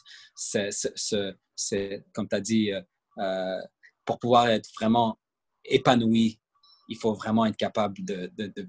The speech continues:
vivre le moment présent et de le vivre, euh,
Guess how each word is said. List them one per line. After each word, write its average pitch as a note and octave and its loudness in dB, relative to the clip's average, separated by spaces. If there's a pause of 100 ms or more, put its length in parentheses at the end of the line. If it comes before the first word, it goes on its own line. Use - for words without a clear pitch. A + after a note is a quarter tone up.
vivre A2+ -2
le G2+ 0
moment G2+ -2
présent G2+ -8
et G2 -10
de G2 -12
le F#2+ -16
vivre, G#2+ -4 (580)
euh, F#2+ -6